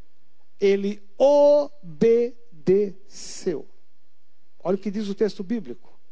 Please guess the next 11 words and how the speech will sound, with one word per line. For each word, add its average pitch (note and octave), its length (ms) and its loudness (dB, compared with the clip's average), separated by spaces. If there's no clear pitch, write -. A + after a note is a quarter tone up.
Prontidão. E3 760 0
Indo D4 480 4
para C#4 340 2
o C4 100 6
lugar A3 760 2
que - 200 -2
havia A#3 480 2
de G#3+ 240 -2
receber A3 800 2
por A#3+ 260 0
herança. A#3+ 880 4